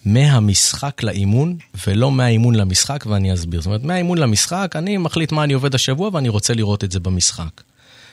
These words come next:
ואילו שם באירופה רואים איך שיחקת במשחק, ומשם גוזרים איך אנחנו נעבוד איתך באימון, כן? אז נותנים לך המון מצבי משחק, ועכשיו רואים שיש לך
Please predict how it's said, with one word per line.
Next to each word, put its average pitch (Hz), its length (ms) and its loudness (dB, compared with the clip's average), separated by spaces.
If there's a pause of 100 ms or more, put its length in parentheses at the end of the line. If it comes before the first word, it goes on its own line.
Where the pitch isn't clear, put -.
(140)
ואילו 151 320 0
שם 185 260 -2
באירופה 156 400 0
רואים 180 420 0
איך 190 180 0
שיחקת - 580 -2 (300)
במשחק, 107 800 0
ומשם 113 540 2
גוזרים 156 360 0
איך 143 180 -4
אנחנו 147 340 -2
נעבוד 107 340 0
איתך 113 300 -2
באימון, 92 380 -2 (100)
כן? 151 200 0 (420)
אז 101 100 -4
נותנים 165 280 2
לך 190 160 0
המון 151 340 2
מצבי 131 320 0
משחק, 131 420 -2
ועכשיו 160 340 -4
רואים 147 360 2
שיש 165 300 -2
לך 147 180 -4